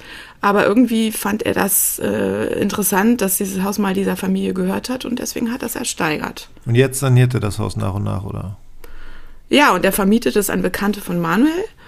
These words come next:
Speaker 1: Und ursprünglich wollte Mark Witoska Stolpersteine dort vor dem Haus für Edith, äh, Edith Katz Eltern li-, verlegen lassen. Deswegen hat er zur Familie Katz recherchiert und ist dadurch auf ein Stück Deutschland tatsächlich gestoßen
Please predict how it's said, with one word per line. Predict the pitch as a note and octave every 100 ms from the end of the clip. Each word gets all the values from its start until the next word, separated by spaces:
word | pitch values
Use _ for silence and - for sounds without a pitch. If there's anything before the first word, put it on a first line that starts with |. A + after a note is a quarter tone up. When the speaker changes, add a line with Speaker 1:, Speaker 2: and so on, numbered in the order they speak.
| - - -
Speaker 1:
Und | G#3+
ursprünglich | A3+ - A3 A3 G3
wollte | G#3 G#3 G3+ G#3+
Mark | G#3 G3 F#3+ - -
Witoska | F#3 F#3+ G#3 - G#3 G#3+
Stolpersteine | G3 - F#3 A3+ C#4+ - C#4 C4 C4 C#4 C#4+
dort | A3 G3 A#3 B3+ - -
vor | - A#3+
dem | A#3+ G3+
Haus | A3 A3+ A#3 -
für | -
Edith, | G#3+ A3+ - -
äh, | G#3+ G#3+ G#3+ - - -
Edith | G#3 G#3 G#3
Katz | - -
Eltern | - G#3 A3 G3
li-, | F#3 -
verlegen | - F#3+ F#3 G#3+ B3
lassen. | C4+ B3+ D4 D4+ - - - - - -
Deswegen | G3+ G#3 G#3+
hat | A3+
er | G#3+
zur | - G#3
Familie | G#3 G3+ F#3+ F#3+
Katz | - G3+ - -
recherchiert | F#3+ F#3+ F3+ - G#3+ A#3+ D#4 D#4+
und | A3 G#3+
ist | G#3 - F#3+
dadurch | F#3+ G3+ G3 -
auf | F#3+ F#3 -
ein | F#3+
Stück | F#3 F#3 -
Deutschland | F#3 A#3+ B3+
tatsächlich | B3 B3 A3+ - -
gestoßen | A3+ - A3 B3+ C#4+ C4